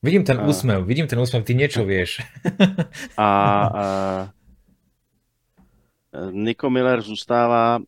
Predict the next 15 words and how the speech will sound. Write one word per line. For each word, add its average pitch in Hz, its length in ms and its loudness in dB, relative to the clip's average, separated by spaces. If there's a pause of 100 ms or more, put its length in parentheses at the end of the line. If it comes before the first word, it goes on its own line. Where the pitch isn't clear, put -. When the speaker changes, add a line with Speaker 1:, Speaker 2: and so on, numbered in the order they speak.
(300)
Speaker 2:
a 107 180 2
bude 101 300 -6
vlastně 104 560 -6
jezdit 101 400 -10
i, - 40 -12 (280)
i 101 100 -12 (340)
jinde. 98 480 -6 (540)
Speaker 1:
Mhm. 95 280 -8 (640)
Speaker 2:
A 98 80 -4
druhý 113 320 -2
jezdec, 127 600 0
eh, 120 440 2 (380)
by 131 160 2
měl 117 400 0
být 104 600 -8